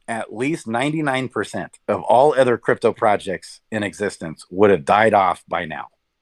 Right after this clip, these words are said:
with all the stuff they had to deal with. All, I mean, it's just a monster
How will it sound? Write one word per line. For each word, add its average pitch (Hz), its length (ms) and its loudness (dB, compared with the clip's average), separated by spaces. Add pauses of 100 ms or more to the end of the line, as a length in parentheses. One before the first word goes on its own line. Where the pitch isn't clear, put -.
(580)
with 104 200 -6
all 127 280 4
the 135 120 0
stuff 120 340 -2
they 107 120 -6
had 98 140 -6
to 76 60 -12
deal 82 220 -14
with. - 160 -18 (1080)
All, 123 520 2 (360)
I 110 100 -8
mean, 110 240 -8
it's 107 140 -12
just - 340 -10
a 98 80 -6
monster 92 680 -10